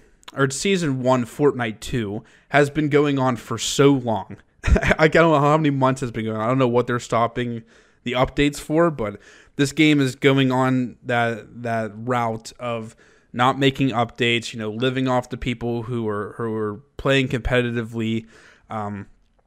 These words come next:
and a lot of the big creators, I mean, I even just saw a video about Tfue, and Tfue talks about the game being boring, like, every other week. But, you know, he's just talking about how they need to kick, kick out this new season,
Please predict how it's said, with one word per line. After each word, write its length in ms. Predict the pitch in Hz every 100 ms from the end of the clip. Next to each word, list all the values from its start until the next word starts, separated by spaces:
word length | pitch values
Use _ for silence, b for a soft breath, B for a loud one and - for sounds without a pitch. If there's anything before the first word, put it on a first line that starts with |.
| _ -
and 100 | 131
a 20 |
lot 140 | 127
of 60 | 135
the 60 | 139
big 180 | 143 143
creators, 320 | 147 165 135
I 20 |
mean, 120 | 131
I 100 | 127
even 200 | 135 135
just 140 | 127 -
saw 180 | 135 131
a 20 |
video 240 | 127 127
about 240 | 117 113 110
Tfue, 460 | - 127 127 123
and 220 | 113 107
Tfue 360 | - 151 131 123
talks 220 | 123 107
about 180 | - 110
the 80 | 117
game 460 | 120 113 110 110 - -
being 440 | 123 113 107 123 - _ _ _ _
boring, 460 | 135 123 113 110 107
like, 260 | 104 95 -
every 300 | 117 117 110
other 200 | 110 101
week. 420 | 117 113 110 - b b b b
But, 340 | 131 123 110 - _ _ _
you 120 | 135
know, 140 | 123
he's 220 | 113 156 143
just 200 | 143 -
talking 320 | 139 127 135
about 320 | 123 117 110
how 360 | 120 113 110 110 b b b b b _ _ _
they 120 | 135
need 160 | 151 170
to 80 | 151
kick, 480 | 135 165 151 143 -
kick 180 | 160
out 180 | 156 143
this 180 | 139 123
new 160 | 135 123
season, 600 | - 160 139 113 113